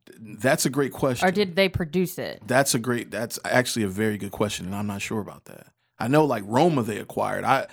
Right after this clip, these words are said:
Speaker 1: I figured that. So I'm going to say that I feel like it was a Netflix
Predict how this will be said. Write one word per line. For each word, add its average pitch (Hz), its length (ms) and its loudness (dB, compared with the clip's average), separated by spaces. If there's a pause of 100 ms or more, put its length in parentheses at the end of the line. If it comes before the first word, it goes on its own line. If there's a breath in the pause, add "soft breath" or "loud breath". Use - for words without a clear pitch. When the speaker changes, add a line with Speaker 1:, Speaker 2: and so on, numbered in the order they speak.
(240 loud breath)
Speaker 1:
I 135 100 4
figured 139 540 0
that. 110 240 -6 (400 soft breath)
So 170 260 2
I'm 254 240 2
going 220 240 4
to 180 120 0
say 131 540 4 (1200)
that 113 140 0
I 113 100 2
feel 127 240 2
like 110 220 -2
it 113 60 -2
was 110 200 -2
a 104 80 -4
Netflix 107 880 -2